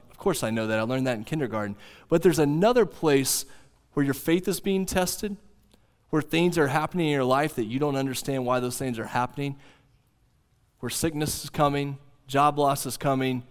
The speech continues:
your kids are going sideways. What do you do in those moments? Who's there to encourage you in those moments? It's the partners in the gospel. It's the people that God has placed around you in this social network to lift you up. Encouraging. The next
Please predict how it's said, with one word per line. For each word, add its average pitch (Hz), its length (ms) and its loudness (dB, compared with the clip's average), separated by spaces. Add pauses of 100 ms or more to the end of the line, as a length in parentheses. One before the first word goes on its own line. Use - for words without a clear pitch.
(160)
your 110 120 -12
kids 151 280 0
are 143 60 0
going 135 260 0
sideways. 127 680 0
What 143 200 -6
do 226 40 0
you 233 60 2
do 196 160 0
in 120 200 0
those 117 300 -4
moments? 113 560 -12 (460)
Who's 175 240 -2
there 180 180 2
to 165 80 2
encourage 123 420 -2
you 117 80 -4
in 104 120 -4
those 107 240 -6
moments? 101 480 -12 (100)
It's - 400 -4 (200)
the 127 100 -6
partners 160 440 -4
in 156 60 -4
the 151 80 -2
gospel. 135 380 -4
It's 120 80 -8
the 127 80 -6
people 165 380 -4
that 123 100 0
God 143 260 -2
has 131 100 -4
placed - 320 -4
around 135 360 2
you 127 100 -4 (400)
in 151 220 2
this 151 160 -2
social 143 400 -2
network 127 640 -2
to 151 100 -6
lift 135 260 -2
you 135 140 2
up. - 320 0 (600)
Encouraging. 135 600 2 (460)
The 165 120 6
next 180 600 2